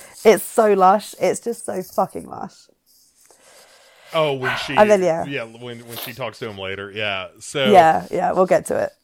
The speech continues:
Speaker 2: So
Speaker 1: Um,
Speaker 2: she ends up getting killed by the baby face as soon as she sees Tim. Then
Speaker 1: Yeah, yeah.
Speaker 2: after
Speaker 1: Well, there's this whole montage, isn't there? 'Cause she kinda goes through the days. Because, yeah, 'cause, like, uh,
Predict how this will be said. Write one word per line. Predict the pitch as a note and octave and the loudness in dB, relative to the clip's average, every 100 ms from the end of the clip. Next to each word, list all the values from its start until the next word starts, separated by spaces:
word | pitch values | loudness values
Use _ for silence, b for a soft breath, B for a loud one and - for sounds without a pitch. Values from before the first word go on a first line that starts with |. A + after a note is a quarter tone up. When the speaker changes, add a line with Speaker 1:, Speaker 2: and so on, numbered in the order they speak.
| _ C3 | _ -16
Speaker 2:
So | - F3 E3 D#3 | -6 -2 -2 4
Speaker 1:
Um, | D3+ E3+ E3 D#3 - | 6 8 6 2 -12
Speaker 2:
she | - - E3+ D#3 D#3 | -14 -8 -6 -6 -8
ends | E3+ F#3+ | -8 -6
up | D#3 B2+ | -6 -6
getting | C#3 B2 | -6 -8
killed | - A#2 G#2+ G#2 G2+ G2 F#2 - _ _ _ _ | -12 -10 -8 -8 -8 -10 -14 -20 _ _ _ _
by | G2+ A2+ G#2 | -10 -6 -6
the | G2 | -6
baby | G2 G2+ G2+ | -8 -8 -10
face | - G2 F#2+ | -10 -12 -12
as | F#2 | -14
soon | - G#2 | -12 -12
as | G#2 | -12
she | - F#2+ F#2+ - | -14 -16 -18 -20
sees | - F#2+ - | -20 -18 -18
Tim. | - G2 E2 D2+ D2+ F2 _ _ _ _ _ _ _ _ _ G2 | -14 -14 -16 -20 -20 _ _ _ _ _ _ _ _ _ _ -8
Then | C3 | 4
Speaker 1:
Yeah, | G3+ F3 D#3+ D#3 | 8 10 10 6
yeah. | E3 E3 E3 F3+ - _ - | 4 2 2 -4 -10 _ -6
Speaker 2:
after | C#3 - | -4 2
Speaker 1:
Well, | A3 | 6
there's | B3+ | 6
this | C#4 | 4
whole | - B3 | 0 2
montage, | A3 A#3 G#3+ F#3 E3+ | 6 4 6 8 8
isn't | F#3+ F3+ | 4 -4
there? | C3+ C#3+ | -2 -2
'Cause | - E3+ | -2 -6
she | - | -6
kinda | F3+ - D#3 | -6 -6 -4
goes | E3 E3 - | -2 -2 -4
through | F#3 | -10
the | E3+ | -8
days. | C#3+ D#3+ D#3+ D#3 D3 - b b b | -2 0 2 -2 -6 -14 b b b
Because, | - C4+ A#3 - B2 - - - | 0 2 2 -4 -14 -16 -12 2
yeah, | A#3 D#3+ | 4 4
'cause, | D#3 F#3+ F#3+ | 0 -6 -2
like, | F#3 E3+ - | -4 -4 2
uh, | E3+ D#3+ D#3+ | 4 4 2